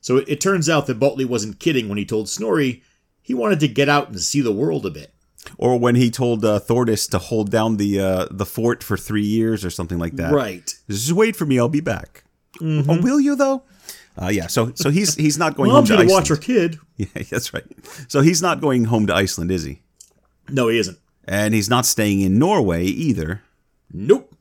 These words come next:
Speaker 1: He's moving on to Denmark.
Speaker 2: Well, Denmark's nice.
Speaker 1: Yeah, but he only stays there for a year as well.
Speaker 2: We can follow his progress, but, uh, you know, we don't really need to.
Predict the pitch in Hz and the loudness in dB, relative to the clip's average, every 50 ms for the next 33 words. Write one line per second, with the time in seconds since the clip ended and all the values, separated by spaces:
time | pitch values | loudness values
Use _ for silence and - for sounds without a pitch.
0 | _ - - 113 107 104 101 95 87 90 127 185 226 208 220 196 196 196 196 170 | _ -10 -6 -4 -4 -2 -2 -4 -4 -2 -2 -2 0 0 0 0 0 0 0 0
1 | 160 143 139 120 107 98 87 80 76 - - - - 392 - 113 113 127 - - | 0 0 0 0 0 -4 -4 -6 -6 -8 -12 -12 -8 -6 -6 -6 -6 -8 -8 -4
2 | 101 80 87 117 156 190 - - - 78 76 85 143 - - - - _ _ _ | -2 -2 0 -2 -2 -4 -6 -8 -10 -10 -8 -8 -8 -10 -10 -14 -14 _ _ _
3 | _ _ _ _ _ _ _ _ _ _ - 95 98 92 101 101 101 98 95 107 | _ _ _ _ _ _ _ _ _ _ -6 -6 -4 -4 -4 -4 -4 -4 -4 -4
4 | 95 90 104 117 123 113 - 98 92 90 87 85 85 82 82 110 135 71 - - | -4 0 0 0 0 0 -2 -4 -4 -4 -4 -6 -6 -8 -8 -6 -6 -8 -8 -10
5 | _ _ _ _ _ _ _ - _ _ _ _ _ _ _ - - 247 - - | _ _ _ _ _ _ _ -20 _ _ _ _ _ _ _ -8 -6 -6 -2 -2
6 | 202 175 - - 247 269 190 139 131 113 - - - 175 147 110 92 92 95 - | -4 -4 -4 -4 -4 -2 0 0 0 0 -2 0 2 2 2 2 2 -2 -2 2
7 | - 113 110 117 - - 127 123 123 123 120 120 117 - _ _ _ - 170 151 | 2 2 2 0 0 0 2 2 4 4 2 0 -2 -6 _ _ _ -4 0 0
8 | 113 113 160 170 127 85 87 101 104 90 85 82 87 95 92 85 - - 78 82 | 2 2 2 2 0 0 0 0 0 0 0 -2 -2 -2 -4 -4 -6 -8 -8 -8
9 | 85 98 | -8 -10